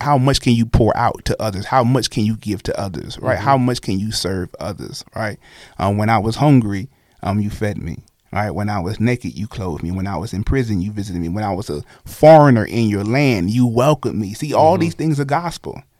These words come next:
Speaker 1: right? And the-, the-, the-, the-, these are all, this is, this is, this is exactly, um, what Jesus said, right? He
Speaker 2: Mm-hmm.
Speaker 1: says, "As you've done unto the least of these, so have you done unto me." So my whole idea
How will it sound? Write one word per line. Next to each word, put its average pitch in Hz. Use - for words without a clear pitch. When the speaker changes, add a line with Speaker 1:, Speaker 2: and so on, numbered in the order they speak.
Speaker 1:
right? 143
And 120
the-, 151
the-, 151
the-, 151
the-, 151
these 156
are -
all, 156
this 151
is, 123
this 160
is, 117
this 139
is 117
exactly, 131
um, 110
what 110
Jesus 107
said, 107
right? 107
He 120
Speaker 2:
Mm-hmm. 95
Speaker 1:
says, 110
"As 117
you've 123
done 117
unto 113
the 113
least 123
of 107
these, 107
so 104
have 107
you 107
done 104
unto 107
me." 117
So 104
my 120
whole 135
idea 113